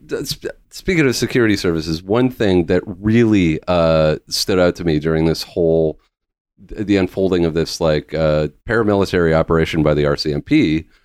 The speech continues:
was when you look at pictures of these hogs, um, and then you look at pictures of the actual Canadian military deployed to do boring shit like fill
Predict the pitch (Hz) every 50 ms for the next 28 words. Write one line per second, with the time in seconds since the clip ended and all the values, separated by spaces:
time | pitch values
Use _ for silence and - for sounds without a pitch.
0 | _ _ _ _ _ _ _ _ _ - 117 104 117 123 123 113 117 113 120 147
1 | 165 160 - 123 107 - - 135 139 139 - 131 107 90 92 80 71 78 78 76
2 | - 113 120 117 95 80 71 67 65 - - - - - _ - 87 85 82 78
3 | 80 78 80 82 82 - _ _ _ _ _ _ _ _ _ _ - 107 107 104
4 | 104 107 101 110 110 110 120 120 131 113 - - 117 101 - 110 98 90 95 87
5 | 78 92 92 92 90 98 101 95 - 107 92 87 - 92 90 87 85 87 85 82
6 | 82 80 85 82 - - 82 80 78 78 - 78 - - 85 82 82 80 78 -
7 | 87 76 80 76 - - 85 85 85 82 80 - - - - 80 - - 76 73
8 | 69 65 - - 87 80 76 73 73 -